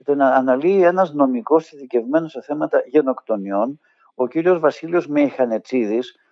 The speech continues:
ο οποίος είναι διδάκτορ του κανονικού δικαίου, διδάσκει και στο Πανεπιστήμιο Αθηνών,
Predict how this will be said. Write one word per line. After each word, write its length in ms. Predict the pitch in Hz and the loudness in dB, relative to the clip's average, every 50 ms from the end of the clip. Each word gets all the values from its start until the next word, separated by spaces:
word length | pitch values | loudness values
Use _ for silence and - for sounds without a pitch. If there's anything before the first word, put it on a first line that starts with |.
| _ _ | _ _
ο 80 | - 139 | -2 -2
οποίος 320 | 139 131 160 170 170 170 | 0 0 0 0 0 -2
είναι 200 | - 180 175 165 | -4 -4 -4 -4
διδάκτορ 560 | 139 139 135 120 131 139 135 - - - 151 | -2 -2 0 2 4 2 2 2 -2 -6 -6
του 120 | 143 - 139 | -6 -8 -6
κανονικού 540 | - - 123 120 113 110 110 110 - 160 147 | -4 -4 -4 -4 -6 -8 -10 -10 -8 -6 -6
δικαίου, 600 | 143 123 110 - 107 107 110 113 123 147 143 - _ | -6 -8 -6 -4 0 2 4 4 4 2 2 -2 _
διδάσκει 540 | - 127 110 131 165 196 180 - - 135 123 | -6 -2 2 4 4 4 4 0 -6 -16 -16
και 100 | - 117 | -16 -14
στο 120 | - 120 | -14 -10
Πανεπιστήμιο 720 | 110 117 117 117 110 - - - 131 123 123 120 110 101 - | -8 -8 -8 -8 -10 -14 -12 -10 -8 -6 -4 -4 -6 -4 -4
Αθηνών, 640 | 120 - - - 101 98 95 107 117 135 156 170 | -6 -8 -8 -12 -16 -8 -4 -2 -2 -2 -2 -6